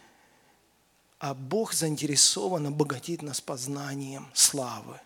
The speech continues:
о себе. И когда ты начинаешь понимать, кто есть Бог,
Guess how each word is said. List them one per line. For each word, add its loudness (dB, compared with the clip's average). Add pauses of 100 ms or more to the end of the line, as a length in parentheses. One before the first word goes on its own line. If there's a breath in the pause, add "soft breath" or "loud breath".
(600)
о -8
себе. -4 (1800 loud breath)
И -4
когда 4
ты -6
начинаешь 2
понимать, 0
кто 0
есть 4
Бог, -4